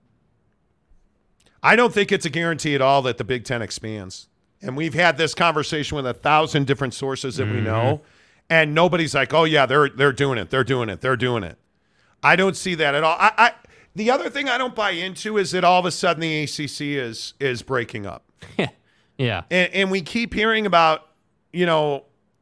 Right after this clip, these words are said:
Speaker 1: Clemson and F S U going to the Big Ten. How are you, how are you proposing that happen?
Speaker 2: Yeah, you're not breaking that grant of rights, dude. You're not getting out of that thing. It's ironclad. Like,
Speaker 1: Yeah.
Speaker 2: good luck.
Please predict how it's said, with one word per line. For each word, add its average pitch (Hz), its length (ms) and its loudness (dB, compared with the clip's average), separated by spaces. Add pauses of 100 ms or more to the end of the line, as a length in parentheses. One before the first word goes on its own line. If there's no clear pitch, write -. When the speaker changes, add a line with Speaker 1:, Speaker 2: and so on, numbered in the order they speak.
(140)
Speaker 1:
Clemson 202 760 -2
and 165 120 0
F 170 200 0
S 170 240 -2
U 143 380 -2 (440)
going 175 220 0
to 190 80 -2
the 170 80 -2
Big 151 240 -4
Ten. 113 340 -8 (300)
How 196 280 -2
are 233 120 2
you, 208 400 -4
how 151 200 4
are 220 120 4
you 196 160 -4
proposing 151 600 -2
that 123 200 -2
happen? 107 460 -6
Speaker 2:
Yeah, 320 80 -4
you're 240 180 -4
not 359 180 -4
breaking 233 360 -2
that 156 180 -4
grant 170 240 -2
of 123 60 -6
rights, 170 340 -2
dude. 120 260 -4
You're 151 120 -2
not 180 240 -4
getting 202 260 -4
out 175 160 0
of 190 60 0
that 110 160 -2
thing. 110 120 -4
It's 95 200 -8
ironclad. 170 920 -2
Like, 131 140 -2
Speaker 1:
Yeah. - 100 -4
Speaker 2:
good 165 240 0
luck. 185 400 -2